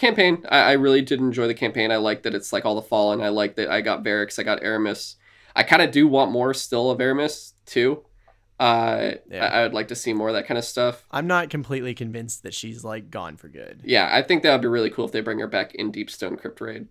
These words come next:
Speaker 1: Uh, but I do like that there's, I mean, I'm also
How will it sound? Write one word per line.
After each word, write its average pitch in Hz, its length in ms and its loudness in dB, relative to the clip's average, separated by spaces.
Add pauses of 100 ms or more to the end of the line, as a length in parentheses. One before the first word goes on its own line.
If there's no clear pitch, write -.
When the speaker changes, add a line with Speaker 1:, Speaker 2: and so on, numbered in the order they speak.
(140)
Speaker 1:
Uh, 104 360 0 (1000)
but 120 440 6 (1300)
I 123 120 4
do 131 280 0
like 120 320 2
that 120 240 -2
there's, 117 640 -2 (140)
I 127 60 -4
mean, 127 280 4
I'm 127 120 2
also 123 360 2